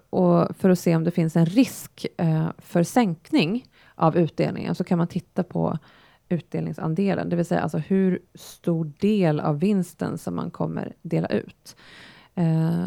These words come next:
så gör man tio kronor vinst per aktie och delar ut åtta kronor per aktie, så har du en utan-, utdelningsandel på åttio procent. Eh, så att man förstår lite grann hur mycket kommer de att dela ut av den här vinsten som de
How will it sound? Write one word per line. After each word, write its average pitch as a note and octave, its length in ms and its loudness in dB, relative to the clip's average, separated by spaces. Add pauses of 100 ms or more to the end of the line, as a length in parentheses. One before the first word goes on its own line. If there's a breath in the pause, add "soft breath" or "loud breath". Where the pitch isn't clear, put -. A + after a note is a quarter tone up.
(100)
så - 180 0
gör G3+ 260 10
man G#3 160 4
tio F3+ 300 4
kronor D#3+ 460 0
vinst D#3+ 480 0
per - 140 2
aktie - 560 -2
och F3 120 0
delar D#3+ 200 2
ut D3+ 220 0
åtta - 360 0
kronor F3 300 0
per - 200 -6
aktie, - 460 -6 (340 loud breath)
så - 140 0
har D#3+ 220 4
du D#3+ 100 0
en - 80 -2
utan-, D#3+ 440 0 (220)
utdelningsandel D#3+ 1600 -2
på - 160 -16
åttio - 340 -10
procent. - 600 -4 (580 soft breath)
Eh, F3 260 -4
så - 120 -4
att F3+ 80 -8
man F#3 100 2
förstår G3+ 480 0
lite D#3 220 -2
grann E3+ 200 -4
hur G3 180 0
mycket D#3+ 400 -4
kommer F3+ 340 0
de D#3+ 120 -4
att D#3+ 120 -8
dela E3 300 -2
ut - 340 -6
av - 160 -10
den - 100 -10
här - 260 -8
vinsten E3+ 680 -4
som - 240 -14
de - 220 -12